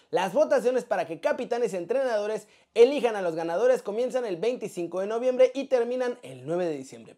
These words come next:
Pero... No solo ellos van a votar, también lo podrán hacer aficionados a través de la página de la fifa y un selecto grupo, disque selecto grupo, de doscientos periodistas internacionales.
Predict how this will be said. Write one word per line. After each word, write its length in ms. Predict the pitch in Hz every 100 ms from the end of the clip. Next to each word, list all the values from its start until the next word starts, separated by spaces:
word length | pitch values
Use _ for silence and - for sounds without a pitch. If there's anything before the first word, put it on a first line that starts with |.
| _
Pero... 480 | 320 339 247 262 - _ _ _ _
No 240 | 180 262 302
solo 200 | 285 294
ellos 160 | 285 254
van 160 | 285
a 40 | 285
votar, 480 | 262 294 320 196 - _ _
también 380 | 139 175 277
lo 120 | 285 -
podrán 260 | 214 254
hacer 320 | 262 220 247 -
aficionados 680 | 175 175 302 247 247 262 214
a 100 | 196
través 280 | 180 233
de 80 | 220
la 140 | 175 156
página 360 | 226 160 135
de 100 | 202
la 140 | 240 175
fifa 300 | 202 240 -
y 120 | 208
un 180 | 320 302
selecto 460 | 214 208 240 - 185
grupo, 500 | 220 - 233 240 _
disque 400 | - 226 240 -
selecto 400 | - - 180 180
grupo, 300 | 240 262 247
de 160 | 202 220
doscientos 460 | 190 - 165 160 -
periodistas 580 | 214 180 190 196 208 -
internacionales. 880 | 240 240 233 233 196 214 - -